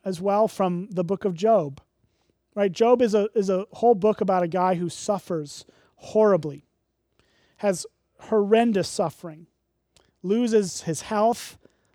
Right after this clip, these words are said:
loses his children, loses his wealth, loses everything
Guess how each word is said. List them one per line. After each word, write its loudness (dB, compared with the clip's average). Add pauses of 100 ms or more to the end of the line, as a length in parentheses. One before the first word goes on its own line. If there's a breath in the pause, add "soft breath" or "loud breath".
loses 0
his -10
children, -2
loses 0
his -8
wealth, 0
loses -2 (100)
everything -2